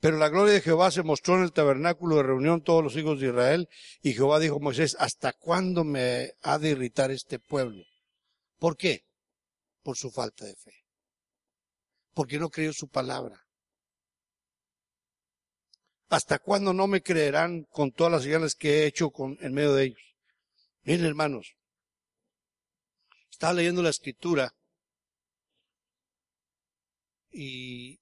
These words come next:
hay un pasaje donde Dios le manda serpientes a este pueblo. Y en un día,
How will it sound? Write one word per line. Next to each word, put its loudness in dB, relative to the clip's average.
hay -4
un -8
pasaje -2
donde -10
Dios -2
le 0
manda 0
serpientes -4
a -4
este -10
pueblo. -12
Y -4
en -8
un -6
día, -2